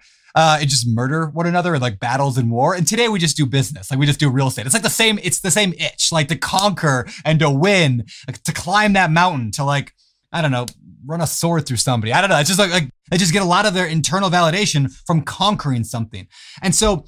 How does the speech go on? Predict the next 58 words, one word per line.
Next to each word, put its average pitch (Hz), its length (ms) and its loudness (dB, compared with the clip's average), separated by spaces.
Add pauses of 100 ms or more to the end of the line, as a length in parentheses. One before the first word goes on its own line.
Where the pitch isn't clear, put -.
(640)
at 170 120 -4
the 190 80 2
same 208 280 2
time, 196 420 2
like, 151 340 0
I've 156 200 -2
got, 160 180 0 (100)
wi-, 127 320 -8
you 143 140 -2
know, 127 160 0
I've 127 120 -6
got 127 160 -4
wife, 156 400 0
kids, 151 540 0 (320)
I've 123 160 -2
got, 139 220 2
I 131 40 -6
wanna 127 180 -2
surf - 420 -4
more. 151 280 2
I 143 80 0
wanna 143 220 -2
just 135 260 -6
enjoy 139 520 -2
my 135 160 0
time. 147 260 -2
I 170 80 -2
wanna 180 160 -2
look 147 180 0
back 165 180 -2
on 147 60 -2
my 135 80 0
life 139 280 -2
when 131 80 -4
I'm 117 120 -2
ninety 135 320 0
and 117 100 -2
be 117 60 -4
like, 117 240 -6
"All 139 120 -2
I 151 80 -2
did 139 180 -4
was 113 260 -8
work." 135 340 -14 (840)
So, 135 560 -2 (260)
uh, 151 200 2
here's 233 280 0
just 170 140 0
where 160 160 4
I've 147 220 2
landed 139 320 2
on 147 160 2
it, - 20 -4
and 139 100 -6
it's 135 140 -6
a - 40 -10
continually 131 420 -2
evolving 110 500 -4